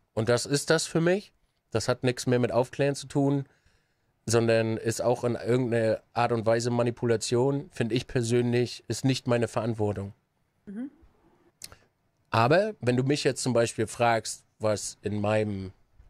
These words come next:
Speaker 1: Umfeld passiert, C S-G-O-Betting, Twitch-Features,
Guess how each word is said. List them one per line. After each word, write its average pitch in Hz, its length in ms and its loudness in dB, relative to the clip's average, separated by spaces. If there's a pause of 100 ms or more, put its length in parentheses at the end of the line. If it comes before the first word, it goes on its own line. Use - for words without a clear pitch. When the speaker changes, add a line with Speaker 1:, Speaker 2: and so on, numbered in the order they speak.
(180)
Speaker 1:
Umfeld 127 420 0
passiert, 101 460 -4 (1000)
C - 160 2
S-G-O-Betting, 113 920 0 (260)
Twitch-Features, 110 1200 -2